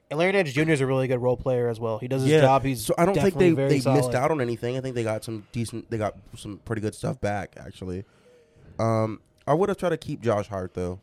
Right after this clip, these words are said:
Speaker 2: but I think he was kinda thrown in to even it out. 'Cause Josh,
Speaker 1: Oh, yeah, for sure.
Speaker 2: Josh Hart was a good role player as well.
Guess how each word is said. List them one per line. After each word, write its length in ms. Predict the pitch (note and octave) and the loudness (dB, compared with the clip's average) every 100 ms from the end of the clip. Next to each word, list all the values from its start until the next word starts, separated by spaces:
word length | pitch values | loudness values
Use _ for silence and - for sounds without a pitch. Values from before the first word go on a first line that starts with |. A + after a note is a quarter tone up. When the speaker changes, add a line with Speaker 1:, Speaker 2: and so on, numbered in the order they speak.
| _ | _
Speaker 2:
but 120 | G2+ | -6
I 40 | G2+ | -6
think 200 | A#2 - | -6 -8
he 100 | A2 | -10
was 140 | G#2 | -8
kinda 240 | - G2+ F#2+ | -10 -10 -10
thrown 240 | G2+ F#2+ | -8 -8
in 80 | F#2 | -10
to 180 | F#2+ F#2+ | -12 -14
even 180 | F2+ | -14
it 80 | F2+ | -12
out. 220 | F2+ E2+ - _ _ _ _ | -10 -12 -16 _ _ _ _
'Cause 100 | A2 | -14
Josh, 160 | - A#2+ | 4 8
Speaker 1:
Oh, 80 | F#3+ | 10
yeah, 220 | F3+ D#3+ | 10 8
for 140 | - | 8
sure. 260 | A#2 C3 A#2 | 0 2 0
Speaker 2:
Josh 260 | - B2 A2+ | 0 0 0
Hart 120 | A#2 | -4
was 80 | G2+ | -4
a 40 | G2+ | -6
good 100 | F#2+ | -4
role 140 | F#2+ | -4
player 200 | G2 F#2+ | -4 -10
as 100 | F2+ | -10
well. 220 | E2 F#2 | -10 -12